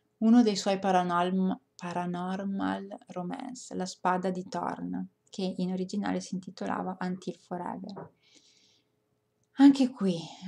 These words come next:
eh, questa è una trama veramente che avrò letto con diverse sfumature in almeno,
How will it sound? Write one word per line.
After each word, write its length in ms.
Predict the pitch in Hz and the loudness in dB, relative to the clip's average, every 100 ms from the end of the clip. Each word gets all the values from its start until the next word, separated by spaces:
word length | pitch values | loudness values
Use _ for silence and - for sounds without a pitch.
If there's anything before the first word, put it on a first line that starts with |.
| 226 | -2
eh, 720 | 190 180 175 175 185 185 - 262 - - _ _ _ | 0 2 2 0 0 -2 -4 -8 -14 -20 _ _ _
questa 300 | 226 220 190 | -4 -2 -4
è 20 | |
una 120 | 180 | -4
trama 280 | - 196 190 | -4 -4 -2
veramente 500 | 185 190 202 190 190 | -4 -4 -6 -8 -12
che 140 | 190 | -12
avrò 200 | 185 185 | -10 -6
letto 520 | 190 - 185 _ 214 | -6 -8 -10 _ -14
con 180 | - 196 | -10 -4
diverse 880 | 185 185 196 190 190 - 202 190 190 | -2 -2 -2 -4 -6 -10 -6 -4 -4
sfumature 720 | - - 196 190 190 - 202 202 | -8 -8 -4 -4 -4 -6 -6 -2
in 160 | 190 | 0
almeno, 600 | 190 185 185 196 196 190 | 0 0 -2 -2 -4 -6